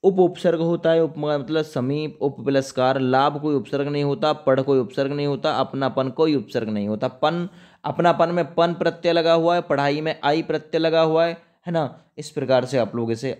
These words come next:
आसानी के साथ में कर सकते हैं, इतना कोई हार्ड टॉपिक नहीं है ये। अनुवाद में प्रयुक्त उपसर्ग का नाम क्या है? तो देखिए, अनु प्लस वाद है, तो अनु प्लस वाद, वाद मतलब वाद विवाद, तो अनु उपसर्ग लगा हुआ है, बिल्कुल सही है।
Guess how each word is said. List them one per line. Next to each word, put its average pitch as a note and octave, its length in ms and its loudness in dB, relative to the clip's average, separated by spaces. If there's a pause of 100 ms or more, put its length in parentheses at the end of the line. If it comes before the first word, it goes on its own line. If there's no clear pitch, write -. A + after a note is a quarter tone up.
(160)
आसानी C3 680 0
के B2+ 100 -4
साथ G#2 300 -4
में A2 120 -6
कर G2+ 160 -4
सकते - 300 -10
हैं, C#3 80 -2
इतना A#2+ 220 -4
कोई A#2+ 200 -2
हार्ड A2+ 220 0
टॉपिक G2 340 -4
नहीं D#2 220 -6
है G1+ 80 -10
ये। - 160 -14 (600)
अनुवाद E3+ 720 4
में F3 360 -4
प्रयुक्त E3+ 480 -4
उपसर्ग D3 460 -6
का D#3+ 120 0
नाम C#3 400 0
क्या C3 180 2
है? C3 120 0
तो C#3 140 -2
देखिए, C#3 260 -2
अनु D#3+ 380 -2
प्लस D3 400 -2
वाद A#2 340 2
है, G#2+ 340 -6 (340)
तो C#3+ 80 -8
अनु E3+ 420 0
प्लस D#3+ 420 0
वाद, A#2 400 0
वाद C#3+ 300 2
मतलब D3+ 360 -4
वाद C#3 260 -2
विवाद, G#2+ 440 -4
तो D3 80 -4
अनु F3 340 -2
उपसर्ग C#3+ 400 0
लगा A#2 280 2
हुआ A#2 240 0
है, C#3 80 -2
बिल्कुल C3 280 -4
सही G#2 260 -4
है। G2 200 -8